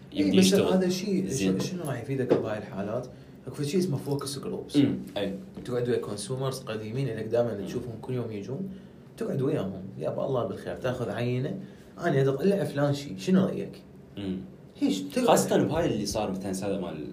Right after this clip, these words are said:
Speaker 2: شو
Speaker 1: أمم.
Speaker 2: اسمه، اللي تروبيكا، اللي قلت.
Speaker 1: آه،
Speaker 2: كان تروبيكا؟
Speaker 1: تروبيكانا.
Speaker 2: تروبيكانا. آم،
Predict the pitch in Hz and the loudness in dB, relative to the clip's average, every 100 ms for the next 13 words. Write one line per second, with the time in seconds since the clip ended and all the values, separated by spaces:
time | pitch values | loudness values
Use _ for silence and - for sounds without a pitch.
0 | - - 151 135 92 - - - 87 - | -14 -12 -8 -6 -6 -8 -8 -8 -8 -8
1 | - 98 95 - - - - 76 87 - | -4 -2 -2 -6 -12 -14 -12 -10 -10 -10
2 | - - - 110 110 120 127 127 - - | -14 -18 -4 4 6 6 4 2 -4 -8
3 | - - 107 107 - 110 95 92 - - | -10 -6 -2 -2 0 -2 -2 -6 -8 -12
4 | - 104 95 95 - - - 82 82 82 | -8 -6 -4 -6 -8 -16 -12 -6 -4 -4
5 | 82 | -6